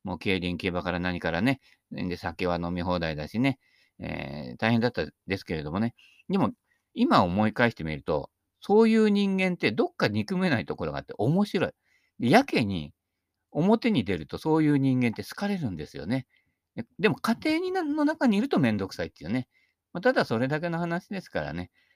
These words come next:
えー、人に迷惑かけてね。で、いざという時、何か本当にトラブルになった時っていうのは、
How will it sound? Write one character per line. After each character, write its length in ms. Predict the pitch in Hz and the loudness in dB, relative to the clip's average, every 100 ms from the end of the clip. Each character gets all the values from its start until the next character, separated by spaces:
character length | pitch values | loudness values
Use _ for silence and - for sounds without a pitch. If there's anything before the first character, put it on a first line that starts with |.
| _ | _
え 720 | - 87 82 78 76 78 76 73 | -6 -4 -2 -4 -6 -10 -10 -12
ー、 20 | |
人 160 | - 120 | -4 0
に 140 | 107 | 2
迷 180 | 107 139 | 2 2
惑 180 | 82 - | 0 -4
か 140 | 117 | -6
け 80 | 92 | -6
て 120 | 82 | -4
ね。 180 | 120 143 _ _ _ _ - | -4 -4 _ _ _ _ -10
で、 180 | 165 - _ _ _ | -4 -4 _ _ _
い 140 | - 247 | 0 2
ざ 160 | 330 | 2
と 140 | - 143 | 4 4
い 100 | 98 | 4
う 60 | |
時、 240 | - 76 87 | 0 -4 -2
何 340 | 156 269 311 | 2 2 2
か 120 | 240 | 0
本 260 | 131 - 254 | -2 0 -2
当 140 | - | 0
に 160 | 262 277 | 0 2
ト 120 | 262 | 4
ラ 100 | 262 | 4
ブ 120 | 262 | 4
ル 80 | 196 | 2
に 140 | 143 117 | 2 4
な 140 | 120 | 4
っ 40 | |
た 140 | 113 110 | 2 -2
時 200 | 101 92 | -2 -6
っ 40 | |
て 120 | - | -4
い 20 | 117 | -2
う 20 | |
の 60 | |
は、 80 | 127 | -2